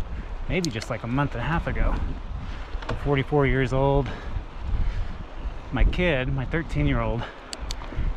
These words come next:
he got really into it, mostly jumping right off the bat.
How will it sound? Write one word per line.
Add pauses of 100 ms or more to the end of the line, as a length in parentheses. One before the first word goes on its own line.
(240)
he
got
really
into
it,
mostly
jumping
right
off
the
bat.